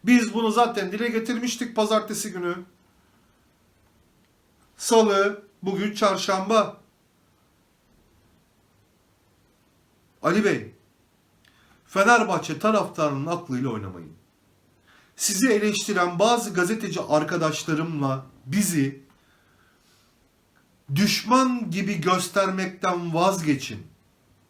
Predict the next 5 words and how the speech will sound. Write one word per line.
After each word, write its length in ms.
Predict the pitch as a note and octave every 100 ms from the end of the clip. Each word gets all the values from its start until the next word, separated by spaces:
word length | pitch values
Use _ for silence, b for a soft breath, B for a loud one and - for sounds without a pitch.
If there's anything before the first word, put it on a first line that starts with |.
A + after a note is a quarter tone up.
| _ _ _ _ _ _ _ _ _ _ _ _ _ b b b b b
Siz 480 | - - D4 A3 E3
başarısız 600 | F#3 F#3 G#3+ A3 C4+ B3
olmaya 580 | G#3 G3 G3 F3+ D#3+ D3
devam 360 | D3+ F#3 B3
ettikçe 680 | G#3 - - A#2 - D#3 A3